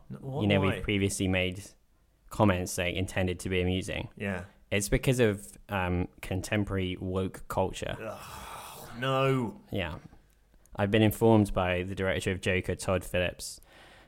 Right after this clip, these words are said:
Speaker 2: uh, that owing to cancel culture, woke culture, snowflakes, uh, S J Ws, and other assorted, um, saboteurs, uh, we can't make jokes anymore. They just won't land. If anything is, actually succeeds in being funny,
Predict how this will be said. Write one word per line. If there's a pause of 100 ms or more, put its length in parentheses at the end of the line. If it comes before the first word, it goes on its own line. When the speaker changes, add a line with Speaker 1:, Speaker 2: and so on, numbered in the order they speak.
(220)
Speaker 2:
uh,
that
owing
to
cancel
culture, (140)
woke
culture, (580)
snowflakes, (140)
uh,
S
J
Ws,
and
other
assorted, (240)
um, (560)
saboteurs, (260)
uh,
we
can't
make
jokes
anymore.
They
just
won't
land. (420)
If
anything
is,
actually
succeeds
in
being
funny,